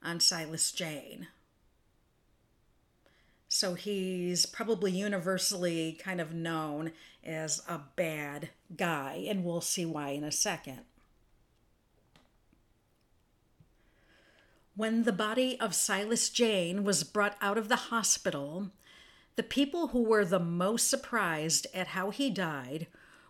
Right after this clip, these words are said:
were those who had been investigating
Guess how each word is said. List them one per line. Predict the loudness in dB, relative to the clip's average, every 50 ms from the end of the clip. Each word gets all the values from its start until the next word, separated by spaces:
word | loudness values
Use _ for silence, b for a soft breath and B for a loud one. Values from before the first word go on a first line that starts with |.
| B B
were | -2 0
those | 2 4 4 4 4 4 2 0
who | 2 2
had | 2 2 4 2
been | 0 0 0
investigating | 0 0 0 -2 0 2 0 0 2 0 0 0 0 2 2 2 2 0 0 -2 -2 -4